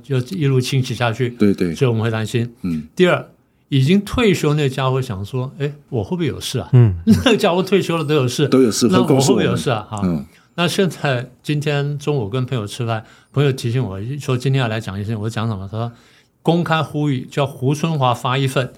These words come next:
Speaker 1: 不自杀证明书。
Speaker 2: 哦，现在政协副主席啊。<laughs>
Speaker 1: 然后发一什么呢？健康报告，本人健康十分良好，
Speaker 2: 嗯。
Speaker 1: 没有心脏病、心血管疾病等等。所以换句话说，我有任何冬瓜豆腐，那就那家伙害的。
Speaker 2: 对，对，先自清，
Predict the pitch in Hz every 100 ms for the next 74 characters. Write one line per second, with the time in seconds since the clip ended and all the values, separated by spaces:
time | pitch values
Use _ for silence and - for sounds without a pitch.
0 | _ - 139 156 131 123 123 107 98 -
1 | 113 - _ - 123 165 131 170 131 165
2 | 151 147 165 135 135 139 139 110 98 113
3 | - 131 - 151 - - - _ - 196
4 | 165 _ _ _ 135 156 139 156 147 123
5 | 117 107 _ _ 170 139 135 135 123 120
6 | 123 - - 120 - 147 165 147 143 147
7 | 170 170 131 - 147 - - - 151 139
8 | 175 156 - 165 175 160 151 143 170 151
9 | 147 127 139 131 135 131 113 131 131 -
10 | - - - 185 175 156 135 143 139 -
11 | - 143 180 165 147 147 160 165 160 156
12 | 147 - 120 123 131 123 117 113 101 -
13 | - - 147 117 120 117 139 131 147 147
14 | 139